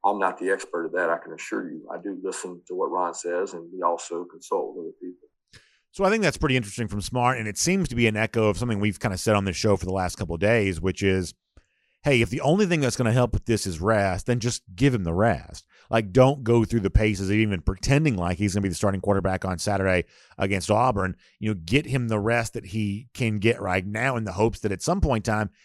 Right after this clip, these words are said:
Speaker 2: he is healthier later on, uh, this season than he is right now, that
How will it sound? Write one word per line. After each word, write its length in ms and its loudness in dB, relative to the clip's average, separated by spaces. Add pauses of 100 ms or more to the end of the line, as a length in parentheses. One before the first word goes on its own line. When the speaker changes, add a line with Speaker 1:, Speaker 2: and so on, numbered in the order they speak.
(140)
Speaker 2:
he 180 2
is 140 2
healthier 840 2 (340)
later 380 4
on, 340 2
uh, 320 2
this 220 0
season 380 0
than 120 -2
he 100 2
is 140 0
right 240 2
now, 240 2
that 180 0